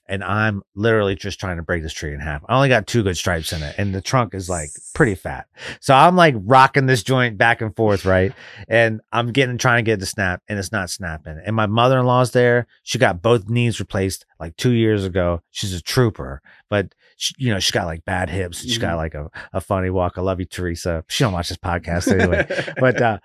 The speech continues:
Speaker 1: I'm trying to rock this thing back and forth, and it's not going. And she's like, she's like, "Anything I could do to help?" And I was like, "Just pull back on it, right? Just, like, just try to pull it back. Don't throw your hips out or nothing like that, 'cause I,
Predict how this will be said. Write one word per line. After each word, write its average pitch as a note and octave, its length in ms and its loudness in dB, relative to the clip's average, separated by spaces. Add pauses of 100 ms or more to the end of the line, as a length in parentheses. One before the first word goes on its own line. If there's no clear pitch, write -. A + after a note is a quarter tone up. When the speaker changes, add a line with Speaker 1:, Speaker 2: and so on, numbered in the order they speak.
(120)
Speaker 1:
I'm D3+ 140 6
trying D#3+ 220 6
to B2 40 6
rock B2+ 240 6
this A#2 160 2
thing C3 180 2
back A#2+ 200 4
and A2 120 -4
forth, B2 300 2
and A2 100 -4
it's G#2+ 140 -2
not G#2+ 180 0
going. A2 240 2
And G#2 80 -2
she's G#2+ 200 -2
like, F#2+ 280 2
she's G#2+ 180 -6
like, G#2 240 0
"Anything B2+ 360 0
I A#2+ 120 2
could A#2 100 -2
do B2 140 0
to A#2+ 80 6
help?" A#2 260 4 (240)
And G#2 100 0
I G2+ 60 4
was G2+ 140 0
like, G2 180 0 (320)
"Just D3+ 240 0
pull F#3 240 6
back C3 340 6
on D2+ 260 -8
it, C2 80 -14 (260)
right? G#2+ 200 -2
Just, A2+ 200 -2
like, G#2 180 0 (220)
just A#2 200 -6
try A#2+ 180 2
to A2+ 60 -2
pull A#2 280 -2
it G2 80 -4
back. G2 260 2 (580)
Don't B2+ 220 2
throw B2+ 100 4
your G#2+ 120 2
hips G2+ 240 -2
out E2+ 160 0
or D#2+ 80 -4
nothing E2+ 180 -6
like D#2+ 160 -8
that, D#2 220 -8
'cause F2 140 -12
I, F#2 140 -2